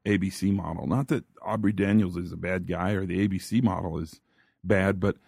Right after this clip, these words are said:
I was pretty certain that most behavior was not a product of consequence. In fact, I was relatively certain that most behavior was a product of context. It was a product of the,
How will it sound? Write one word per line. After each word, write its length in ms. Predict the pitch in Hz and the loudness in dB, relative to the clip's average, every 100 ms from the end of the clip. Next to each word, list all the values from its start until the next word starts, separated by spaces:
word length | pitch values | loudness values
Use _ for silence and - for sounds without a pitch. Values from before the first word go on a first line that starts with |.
| _ - | _ -2
I 80 | 131 | 2
was 180 | 131 - | 4 2
pretty 240 | 190 226 | 2 4
certain 400 | - 156 160 113 | 4 2 2 4
that 180 | 104 - | 4 4
most 400 | 95 117 120 - | 2 2 0 -2
behavior 480 | 110 98 107 98 95 | -2 2 0 2 0
was 160 | 90 | 0
not 240 | 98 98 98 | 0 0 -2
a 60 | |
product 460 | 92 98 95 92 - | -4 -2 -2 -2 -6
of 100 | 71 | -10
consequence. 720 | - 82 82 - - 60 - _ _ _ _ _ _ _ | -8 -6 -6 -8 -12 -14 -16 _ _ _ _ _ _ _
In 80 | 92 | -2
fact, 220 | 107 98 | 0 4
I 100 | 135 | 6
was 180 | 143 104 | 6 4
relatively 580 | 98 117 113 110 95 87 | 4 4 4 0 -2 -4
certain 320 | 87 104 82 | -2 0 2
that 100 | 85 | 2
most 280 | 90 92 - | 2 2 0
behavior 380 | 90 95 95 87 | -2 0 0 -2
was 180 | 87 | -4
a 60 | 82 | -8
product 480 | 80 87 87 82 - | -8 -6 -6 -6 -8
of 220 | 73 - | -10 -8
context. 580 | - - 233 - - - | -4 0 0 -4 -14 -12
It 100 | - | -12
was 140 | - | -10
a 40 | - | -10
product 400 | 101 92 87 82 | -4 -4 -4 -6
of 120 | 76 | -8
the, 240 | 76 71 | -10 -12